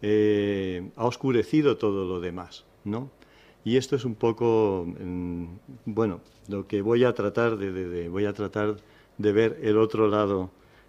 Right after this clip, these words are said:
de, de, del espejo, ¿no? El otro lado de este, de este doble monstruoso, ¿no? El mito es profundamente original, si, si os dais cuenta.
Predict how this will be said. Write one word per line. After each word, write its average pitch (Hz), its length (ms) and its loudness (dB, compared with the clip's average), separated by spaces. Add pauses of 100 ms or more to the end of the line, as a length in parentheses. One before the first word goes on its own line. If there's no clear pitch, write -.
(100)
de, 107 260 6
de, 92 460 -2
del 95 260 -2
espejo, 92 500 -2
¿no? 98 140 -2
El 107 80 0
otro 104 300 0
lado 104 320 -2
de 92 100 -4
este, 92 400 -4
de 92 100 -8
este 98 240 -4
doble 95 360 0
monstruoso, 87 760 -8
¿no? 104 200 -10 (1300)
El 143 160 10
mito 170 240 4
es - 80 0
profundamente 147 760 2
original, 110 580 -2
si, 95 320 -12
si 110 160 -6
os 98 140 -4
dais 98 180 -8
cuenta. 92 480 -4